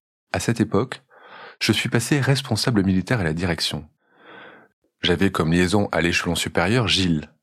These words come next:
responsable militaire interrégional des F T P français, et à mon échelon,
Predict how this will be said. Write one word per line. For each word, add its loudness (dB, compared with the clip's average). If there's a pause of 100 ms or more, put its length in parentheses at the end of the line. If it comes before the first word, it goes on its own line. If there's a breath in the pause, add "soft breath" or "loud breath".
responsable 0
militaire 0
interrégional 2
des 0
F -4
T -4
P 0
français, -4 (460 soft breath)
et 2
à 2
mon 4
échelon, 0